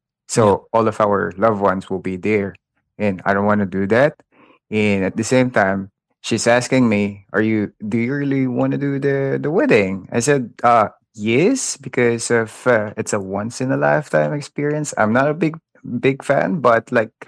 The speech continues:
Speaker 1: your parents seeing you, seeing us, being together in that day will be amazing.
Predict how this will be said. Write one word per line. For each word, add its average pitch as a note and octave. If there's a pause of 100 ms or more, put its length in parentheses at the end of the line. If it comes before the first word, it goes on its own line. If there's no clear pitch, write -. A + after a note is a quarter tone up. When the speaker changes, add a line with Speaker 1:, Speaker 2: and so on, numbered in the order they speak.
(1000)
Speaker 1:
your B2+
parents B2+
seeing C3
you, A2
seeing A2+
us, G2+ (640)
being B2+
together G#2
in G2+
that G2+ (100)
day F#2
will G#2+
be G2+
amazing. G2